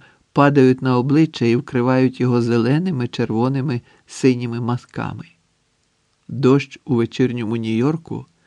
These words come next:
карнавал змішаних кольорів. «Ніби картину зішкребли мастихіном», —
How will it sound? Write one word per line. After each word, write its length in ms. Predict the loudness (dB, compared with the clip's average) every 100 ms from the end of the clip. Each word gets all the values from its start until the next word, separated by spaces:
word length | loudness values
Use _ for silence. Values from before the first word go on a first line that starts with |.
| _ _ _ _
карнавал 880 | -4 -2 -2 -4 -2 0 0 -2 -6
змішаних 760 | -10 -6 0 0 0 -6 -8 -8
кольорів. 600 | -4 -2 -2 -4 -8 -14 _ _ _ _ _ _ _ _ _ _ _ _ _ _ _ _ _ _ _ -4
«Ніби 340 | 2 4 4
картину 800 | 4 2 0 2 2 2 2 -2 -4
зішкребли 800 | -2 4 2 2 0 2 2 2
мастихіном», — 800 | 0 -6 -6 -6 -4 -4 -6